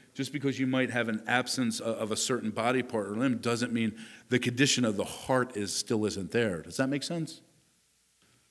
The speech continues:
And, and, but we have to also understand he's saying, "Listen, you also have to do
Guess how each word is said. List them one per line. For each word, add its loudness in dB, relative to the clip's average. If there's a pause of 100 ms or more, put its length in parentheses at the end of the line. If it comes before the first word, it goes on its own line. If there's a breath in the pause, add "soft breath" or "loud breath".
(120)
And, 6
and, 2
but 4
we 8
have 4
to 4
also 4
understand 0
he's 0
saying, 0
"Listen, -2 (320 loud breath)
you 2
also 2
have -2
to -2
do -2